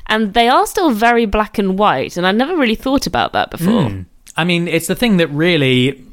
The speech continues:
Speaker 2: I think, set him apart from other people.
Speaker 1: Mm.
Speaker 2: It meant that, you know, you could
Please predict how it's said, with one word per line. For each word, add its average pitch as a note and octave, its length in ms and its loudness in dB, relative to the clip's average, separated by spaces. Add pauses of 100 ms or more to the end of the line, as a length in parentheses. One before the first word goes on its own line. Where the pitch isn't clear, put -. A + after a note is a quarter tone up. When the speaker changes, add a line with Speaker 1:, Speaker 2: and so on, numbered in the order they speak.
Speaker 2:
I C#3+ 80 0
think, D3 280 -2
set D3 260 -4
him D3 120 -4
apart C#3+ 440 -2
from C#3 300 0
other C3+ 260 0
people. F#2+ 680 -6
Speaker 1:
Mm. F3 340 2 (220)
Speaker 2:
It D3 240 -2
meant C#3 300 0
that, B2 260 -2
you C#3 120 -2
know, A#2+ 280 0 (240)
you D3+ 220 0
could E3 520 0